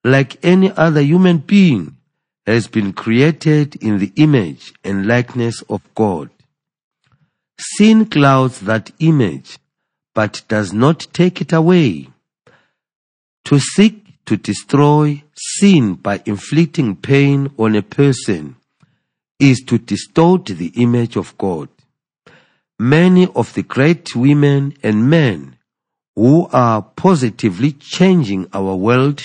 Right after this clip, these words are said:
today could have been stoned to death at one point or another in their journey of life. But they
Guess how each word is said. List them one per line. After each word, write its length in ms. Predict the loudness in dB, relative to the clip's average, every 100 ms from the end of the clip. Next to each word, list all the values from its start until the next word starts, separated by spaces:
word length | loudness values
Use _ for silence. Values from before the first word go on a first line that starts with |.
| -20
today 540 | -16 -6 -2 -2 -2 -6 _ _ _ _ _ -4
could 200 | -2 2
have 260 | 2 2
been 200 | 0 -4
stoned 720 | -4 -4 0 2 2 0 -4 -12
to 80 |
death 440 | -10 -4 0 0 -4 _ _ _ _ _
at 180 | -10 -4
one 300 | -2 0 0
point 460 | -2 0 0 0 -4 -2
or 180 | -2 0
another 680 | 2 2 2 0 -4 -12 -18 _ _
in 240 | -4 -2
their 220 | 0 -2 -2
journey 360 | 0 0 0 -2
of 240 | -8 -6
life. 360 | -4 -4 -6 -16 _ _ _ _ _ _ _ _ _ _
But 200 | -4 -4
they 720 | -6 0 2 4 4 2 -4